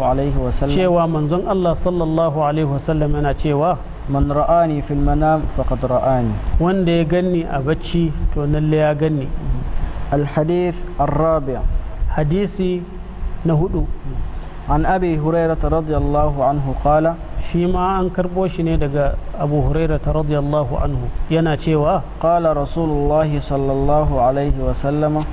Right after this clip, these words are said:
Speaker 2: Manzon Allah sallallahu alaihi wasallam yana cewa,
Speaker 1: "من رآني في المنام فقد رآني."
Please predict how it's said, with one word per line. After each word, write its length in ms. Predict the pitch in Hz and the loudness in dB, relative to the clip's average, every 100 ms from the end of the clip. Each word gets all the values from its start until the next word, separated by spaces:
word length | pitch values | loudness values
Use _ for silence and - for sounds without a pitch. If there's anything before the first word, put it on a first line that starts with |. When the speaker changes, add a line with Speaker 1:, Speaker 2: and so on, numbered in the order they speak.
| - | 0
Speaker 2:
Manzon 380 | 151 151 175 196 | 2 2 2 2
Allah 260 | 185 180 | 2 2
sallallahu 720 | 160 - 180 165 151 165 165 160 | 0 0 0 0 2 2 2 2
alaihi 240 | 147 160 | 0 0
wasallam 540 | 147 143 165 156 151 147 | 0 0 0 2 0 0
yana 240 | 151 143 | 0 0
cewa, 400 | - 156 147 165 - - - - - - 143 | 0 2 2 0 -2 -6 -10 -12 -12 -8 -2
Speaker 1:
"من 260 | 160 175 | 0 2
رآني 640 | 151 143 143 160 156 143 131 | 2 2 4 4 2 0 -4
في 140 | - | -2
المنام 600 | 151 143 135 139 147 151 147 - - | 0 2 2 2 2 2 -2 -6 -2
فقد 320 | 135 151 147 | 0 2 2
رآني." 580 | 139 127 - 139 127 113 | 2 0 2 2 4 2